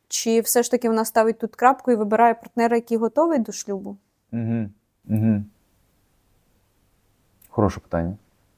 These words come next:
Speaker 2: Чи продовжувати дівчині стосунки з
Speaker 1: Мгм.
Speaker 2: чоловіком, якщо вона усвідомлює, що він одружуватися не
Speaker 1: Ну,
Speaker 2: збирається?
Speaker 1: якщо він прямо сказав, «Я зараз не планую одружуватися, в мене кар'єра,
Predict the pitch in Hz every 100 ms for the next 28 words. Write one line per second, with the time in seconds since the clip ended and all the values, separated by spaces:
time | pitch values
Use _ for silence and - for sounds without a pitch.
0 | _ _ _ _ _ - 120 117 110 127
1 | 104 95 85 85 90 98 95 - 82 -
2 | 90 - 95 92 262 277 262 262 269 110
3 | 87 - 98 90 87 - 90 139 107 90
4 | 92 90 90 107 92 - - 82 - 330
5 | 349 - 370 370 359 339 285 247 - 247
6 | 240 240 - - - 226 277 381 339 311
7 | 285 262 254 247 240 240 226 214 220 214
8 | 330 392 330 294 262 254 247 254 311 330
9 | 254 233 233 240 233 285 285 277